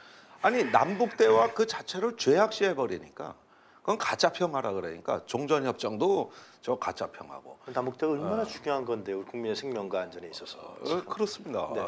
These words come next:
Speaker 1: 예. 그래서 이랬을 때 이제 북한이 올해 뭐 벌써 식량에 조금 이상 조짐이 보이고
Speaker 2: 네.
Speaker 1: 이러는 시기에 어떤 인도적,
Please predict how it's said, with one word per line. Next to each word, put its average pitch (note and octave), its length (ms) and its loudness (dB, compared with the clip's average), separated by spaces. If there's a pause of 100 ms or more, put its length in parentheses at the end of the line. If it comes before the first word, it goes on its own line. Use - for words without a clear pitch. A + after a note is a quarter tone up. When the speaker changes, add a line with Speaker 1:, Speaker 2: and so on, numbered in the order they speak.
(140)
Speaker 1:
예. E2 180 -8 (560)
그래서 F#3 200 0
이랬을 F#3 960 4
때 G3 100 4
이제 E3 340 0
북한이 F3 380 -4
올해 D3+ 380 0
뭐 G#2 580 -4
벌써 A2 220 -8
식량에 A#2+ 720 -6
조금 - 360 -6
이상 G#2+ 500 -4
조짐이 F#2 400 -6
보이고 F2 720 -8
Speaker 2:
네. G2+ 380 -6
Speaker 1:
이러는 C3 340 -6
시기에 D#3 300 -6
어떤 E3+ 280 -4
인도적, D3 540 -2